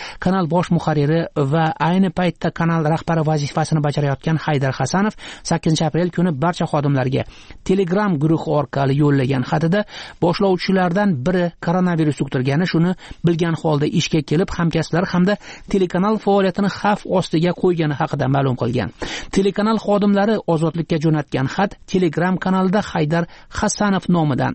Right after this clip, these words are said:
sakkizinchi aprel kuni yozilganini ko'rish mumkin. Shu xatda koronavirus yuqtirgani bila turib ishga kelgan va telekanalning uzluksiz faoliyat yuritishini xavf ostiga qo'ygan xodim bilan mehnat shartnomasini bekor qilish va unga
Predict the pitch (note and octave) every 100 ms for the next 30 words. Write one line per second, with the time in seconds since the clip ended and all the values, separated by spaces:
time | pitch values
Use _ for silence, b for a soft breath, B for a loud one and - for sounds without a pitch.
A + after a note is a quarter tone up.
0 | - E3+ - D3+ D#3 F3+ E3+ E3+ F3 -
1 | F3 F3 D#3 D3 C#3+ B2 A#2+ D#3 C#3 D3
2 | C3+ - A2 - B B - G#3 F3+ -
3 | C3+ - - - - E3+ F#3+ A3+ C4 A#3
4 | G#3 E3+ F3 E3+ F#3 G#3+ B B B B
5 | - E3 A3 - F#3 E3+ - - F3 -
6 | G#3 - F3 D3 C#3+ A#2+ E3+ G3+ B B
7 | B - G3 G3 G#3+ G#3 A3 - - F#3
8 | G3+ - A3 F#3+ G3 G#3+ F#3 F3 - F#3+
9 | - A3+ G3+ E3 F#3 F#3+ - F3 E3+ F3+
10 | - G#3 A3 A3 A#3 A#3 - _ - F#3
11 | G3 G#3 G3 - F#3+ - F3 E3 E3 D3
12 | C3 C3 B2+ E3+ G#3+ G3+ A3+ - B B
13 | B F3+ A3+